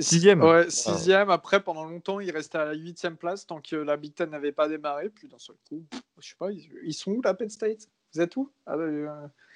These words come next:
Speaker 2: on peut regarder le top vingt-cinq. Il y a un top cinquante ou soixante ? Je, je ne sais pas. Non ? Bon. Euh, Penn State, très, très mauvaise saison. Euh, voilà. Ah, en n'ayant qu'un seul opt-out, Micah Parsons,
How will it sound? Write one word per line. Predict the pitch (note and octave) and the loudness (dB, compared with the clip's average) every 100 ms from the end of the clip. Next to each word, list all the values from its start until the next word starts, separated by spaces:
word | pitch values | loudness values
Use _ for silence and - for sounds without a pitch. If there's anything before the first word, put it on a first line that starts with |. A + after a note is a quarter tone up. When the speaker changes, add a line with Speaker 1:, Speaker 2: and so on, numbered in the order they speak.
| - - | -20 -4
Speaker 2:
on | E3 | 6
peut | |
regarder | A#3+ A3 A3+ A#3 | 8 8 8 6
le | A3 | 2
top | A3 F#3+ | -4 -4
vingt-cinq. | G#3 G#3 B3+ C4 | -4 -8 -12 -6
Il | |
y | |
a | G#3+ | -4
un | |
top | G#3+ A3 | -2 -4
cinquante | - A#3+ A3 C#4+ D4+ | -4 -10 -8 -8 -8
ou | D#4+ A#3 A3 G#3+ | -8 -8 -8 -8
soixante ? | G#3+ A3 G#3+ B3 - - _ F3+ | -4 -4 -4 -12 -18 -20 _ -20
Je, | C#3+ D#3 D3 | -12 -8 -6
je | D#3 | -6
ne | E3+ | -4
sais | G#3 | -4
pas. | G3 E3+ - _ | -4 -6 -8 _
Non ? | D3+ F3+ - _ _ _ _ | -8 -8 -10 _ _ _ _
Bon. | - B2+ _ _ _ _ - - - _ _ _ - | -12 -12 _ _ _ _ -20 -20 -20 _ _ _ 0
Euh, | D3 C#3+ C#3+ | 4 4 2
Penn | C#3 F3+ | 0 -4
State, | E3+ F#3+ F#3 | -2 -4 -4
très, | - F3+ | -2 -4
très | - F3+ | -2 -6
mauvaise | F3 E3 D#3+ | -4 -4 -6
saison. | - D3+ D3 D#3 D#3+ F3+ F#3 F#3 - | -6 -6 -6 -8 -8 -8 -8 -8 -2
Euh, | C#3 C3 B2+ A#2+ A#2+ A#2+ | 0 0 0 -8 -14 -18
voilà. | A#2 - - - _ - D3 B2+ C3 B2+ - - _ | -16 -14 -14 -16 _ -14 -12 -8 -8 -8 -12 -20 _
Ah, | - C3+ - | 2 4 4
en | D3 | 2
n'ayant | D3+ D#3 D#3+ | 2 0 -2
qu'un | D#3 F3 | -2 -2
seul | E3 F3+ E3 | 0 2 2
opt-out, | D#3+ - E3+ E3+ F3 - | 2 2 4 4 2 -4
Micah | D3+ D3 D#3 | -12 -4 -2
Parsons, | D3+ D#3 - F3 | 0 -2 -2 -6